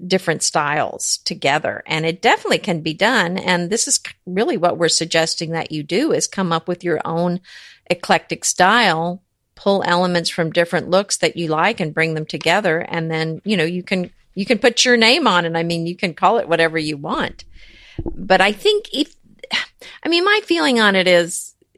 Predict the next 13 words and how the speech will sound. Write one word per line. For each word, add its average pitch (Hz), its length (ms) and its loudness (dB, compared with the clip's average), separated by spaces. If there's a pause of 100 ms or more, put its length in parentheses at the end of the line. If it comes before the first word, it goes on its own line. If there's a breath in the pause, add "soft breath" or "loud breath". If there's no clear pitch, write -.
(760)
this - 180 -4
is 320 160 2
your 277 140 0
house. 202 680 2 (160)
It, - 220 -6
you 285 180 -2
want 349 220 4
it 311 160 0
to 233 460 -2
have 196 320 0
your 180 140 0
personality. 156 960 -2 (600 loud breath)
And 269 420 0